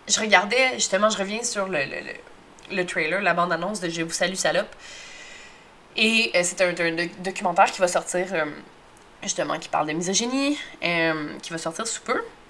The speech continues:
Et j'avais des frissons en regardant la bande-annonce parce que j'étais comme, « Oh my God », genre, il y a tellement de violence, il y a tellement de haine envers les femmes. Dès que tu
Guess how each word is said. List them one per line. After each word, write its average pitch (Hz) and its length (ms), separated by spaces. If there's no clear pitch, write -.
Et 254 320
j'avais 185 320
des 202 100
frissons 254 640
en 180 100
regardant 180 600
la 185 140
bande-annonce 175 440
parce - 160
que - 80
j'étais 170 140
comme, « 170 280
Oh 196 100
my 165 100
God », 165 240
genre, 175 440
il 202 60
y 208 40
a 208 40
tellement 294 400
de 214 120
violence, 196 760
il 185 40
y - 20
a 165 40
tellement 233 360
de 190 140
haine 233 260
envers 160 280
les 156 100
femmes. 208 500
Dès 240 240
que - 100
tu - 180